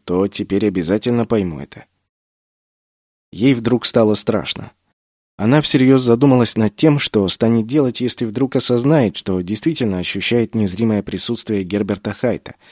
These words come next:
человека, которого она успела, если не полюбить, то, наверное, понять за те короткие часы, что были отпущены им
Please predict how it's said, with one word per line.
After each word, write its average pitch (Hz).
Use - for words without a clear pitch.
человека, 98
которого 98
она 95
успела, 98
если 92
не 92
полюбить, 87
то, 98
наверное, 90
понять 95
за 87
те 107
короткие 101
часы, 113
что 82
были 104
отпущены 98
им 107